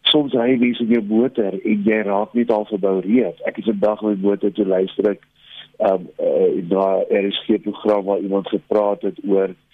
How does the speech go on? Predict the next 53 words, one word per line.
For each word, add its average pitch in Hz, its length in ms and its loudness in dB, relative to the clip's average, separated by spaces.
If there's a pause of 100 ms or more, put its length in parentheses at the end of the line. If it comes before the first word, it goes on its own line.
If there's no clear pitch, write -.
(380)
oor, - 220 2
oor, 101 280 0
oor 104 140 2
bedsere. 90 840 0 (100)
Nee, 92 340 0
ehm, 95 280 2 (220)
in, 98 380 2
in 98 120 0
vanmiddag 95 420 0
se 92 80 -6
program. 92 340 -2
En 98 80 -6
toe 107 100 -2
dink 101 180 -2
ek 113 120 -2
net, 113 200 0 (880)
dit, 123 200 -2 (100)
dit 113 260 -2
is 113 140 -6
iets - 180 -6
wat 147 120 0
ons 123 100 -4
na 117 140 4
luister 95 480 -2
ver 120 340 -2
van 101 100 -6
ons 98 180 -2
af - 180 -2
is, - 160 -4
maar 104 200 0 (440)
miskien 143 340 -2
is 143 140 2
dit 131 180 -2
ook 127 120 0
enig 123 260 0
ons 123 280 -4
toekoms, - 460 -4
of 101 120 0
nader 101 440 0
as 104 120 -2
wat 101 100 -4
ons 95 120 -4
gedink 104 320 -2
het. 95 140 -2
So, 107 200 2 (480)
die 113 160 -2
hele 120 320 2
ding 120 240 -2
met 127 160 2 (200)
die 110 120 0
stel 110 300 0
van 107 200 -2
verlies 107 680 -2